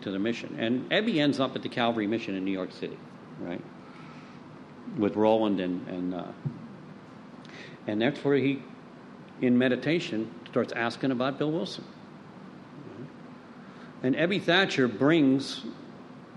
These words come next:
the solution to Bill Wilson that he found in the Oxford groups. How Ebby, what Ebby found in the Oxford groups was our pro-, was our solution, which becomes the spiritual experience, and the program of action, the tenets to bring about that spiritual experience.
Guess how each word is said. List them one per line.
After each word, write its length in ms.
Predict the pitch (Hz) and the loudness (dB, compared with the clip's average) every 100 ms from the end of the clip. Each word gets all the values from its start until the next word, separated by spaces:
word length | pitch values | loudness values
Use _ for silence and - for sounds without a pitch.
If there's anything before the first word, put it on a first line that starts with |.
| - | -6
the 100 | 127 | -2
solution 560 | 120 - 151 208 - 113 | 0 4 6 6 4 2
to 80 | 107 | 4
Bill 180 | 135 135 | 4 6
Wilson 340 | 151 - 110 | 4 2 0
that 100 | 110 | 0
he 120 | 135 | 0
found 300 | 143 123 123 | 2 2 4
in 60 | 120 | 2
the 80 | 135 | 2
Oxford 320 | 170 - 92 | 0 -4 -4
groups. 280 | 92 87 - - - - | -4 -4 -10 -14 -14 -4
How 200 | 143 165 | 4 6
Ebby, 380 | 185 196 185 - | 6 6 2 4
what 160 | 165 | 6
Ebby 280 | 175 202 214 | 8 6 4
found 300 | - 185 175 | 6 8 8
in 60 | 156 | 8
the 80 | 151 | 8
Oxford 400 | 160 170 156 120 | 8 6 4 6
groups 220 | 127 123 | 6 6
was 180 | 117 117 | 4 6
our 160 | 123 | 6
pro-, 340 | 120 160 175 147 | 6 6 6 4
was 240 | 131 120 | 4 6
our 260 | 127 123 117 - - | 6 4 2 -4 -4
solution, 540 | - 180 240 - 135 | 4 6 8 8 6
which 180 | 135 135 | 6 4
becomes 380 | 139 147 139 135 | 2 4 4 2
the 80 | |
spiritual 480 | 127 - 151 151 135 | -4 0 2 4 2
experience, 600 | 127 - 190 139 113 - - - - - - 135 | -2 0 0 0 -2 -6 -10 -14 -14 -16 -4 2
and 100 | 123 | 2
the 60 | |
program 320 | 123 156 156 | 6 6 8
of 140 | 143 131 | 6 8
action, 480 | 160 190 - 123 117 | 6 4 2 2 2
the 60 | |
tenets 520 | - 170 165 120 - - - - | 2 2 2 0 -6 -12 -14 -8
to 80 | - | 0
bring 180 | 117 143 | 4 6
about 360 | 127 147 156 - | 6 4 4 0
that 220 | 113 110 - - - - - - - | 0 0 -6 -12 -16 -16 -16 -16 -14
spiritual 500 | - - 135 117 113 | -6 4 4 6 0
experience. 640 | 98 - 95 101 - - | -2 -2 -2 -2 -6 -10